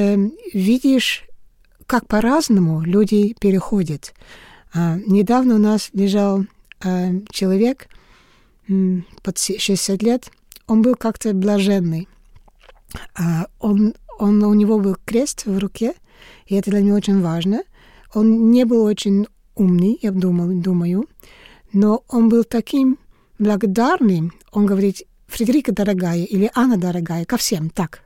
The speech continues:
относился. И у него был, эм, жуткая, эм, м, нога,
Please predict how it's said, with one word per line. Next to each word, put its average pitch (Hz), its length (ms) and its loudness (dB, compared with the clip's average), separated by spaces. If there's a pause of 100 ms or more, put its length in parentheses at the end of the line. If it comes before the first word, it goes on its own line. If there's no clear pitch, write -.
относился. 180 640 -2 (360)
И 214 440 2
у 226 80 2
него 220 280 4
был, 214 480 0 (220)
эм, 190 420 0
жуткая, 180 720 -2 (340)
эм, 165 440 -4 (640)
м, 175 500 -6
нога, 185 460 -2